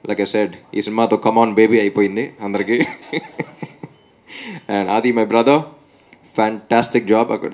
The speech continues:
తమిళ్లో చెప్పారు కరెక్ట్గా, "ఆది ఇంత పడతకు పాది" అని. <laughs> అంటే ఒక మా,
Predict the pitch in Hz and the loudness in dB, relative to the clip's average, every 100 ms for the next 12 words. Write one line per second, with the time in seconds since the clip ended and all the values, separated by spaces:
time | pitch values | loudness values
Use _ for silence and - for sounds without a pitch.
0 | 120 127 143 131 117 113 113 104 107 104 | -2 2 4 4 4 2 -2 -2 -2 -4
1 | 101 95 101 113 123 110 107 110 113 104 | -4 -2 -2 2 2 2 0 0 -2 -4
2 | 104 107 104 104 98 104 139 - - - | -2 0 2 2 0 -2 -8 -4 -4 -2
3 | - - - - - - - - - - | -4 -2 -4 -2 -6 -4 -8 -8 -16 -16
4 | - - - 254 190 _ 107 110 117 107 | -16 -20 -18 -16 -18 _ -8 0 0 0
5 | 107 101 98 | -2 -2 -4